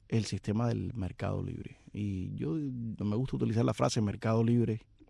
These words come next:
y no la frase capitalismo, porque la frase capitalismo, de cierta forma, eh, da una connotación de que lo que más importa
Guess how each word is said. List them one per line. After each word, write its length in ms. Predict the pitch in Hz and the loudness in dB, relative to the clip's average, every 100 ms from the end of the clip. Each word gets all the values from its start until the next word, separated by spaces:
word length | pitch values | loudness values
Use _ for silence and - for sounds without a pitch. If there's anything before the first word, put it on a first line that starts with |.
| - | -8
y 120 | 110 | -4
no 320 | 98 104 110 | -2 0 0
la 100 | 104 | -2
frase 300 | 95 101 104 | -4 -4 -4
capitalismo, 760 | - - 95 87 104 104 104 127 - - - _ | -6 -6 -6 -4 -2 -2 -4 -6 -12 -20 -20 _
porque 200 | 117 113 | -6 -4
la 100 | 92 | 0
frase 260 | 123 127 | 2 4
capitalismo, 720 | 131 120 110 107 123 123 98 101 | 2 0 0 2 4 4 4 0
de 80 | |
cierta 280 | 92 104 123 | 0 -2 -2
forma, 440 | - 117 117 117 - - - - - - - | 2 4 4 4 0 -12 -20 -20 -20 -20 -6
eh, 400 | 120 107 101 98 | 2 4 4 2
da 160 | 101 127 | 4 6
una 180 | 151 | 6
connotación 920 | 131 117 113 107 - 98 156 139 104 104 - - - - _ | 6 4 4 2 -2 -2 2 4 2 -4 -12 -20 -20 -20 _
de 180 | - 107 | -2 -2
que 140 | - | 0
lo 100 | 107 | 0
que 120 | 101 104 | 2 4
más 220 | 139 151 | 4 4
importa 760 | 139 117 - 139 - - - | 2 6 6 6 2 -4 -8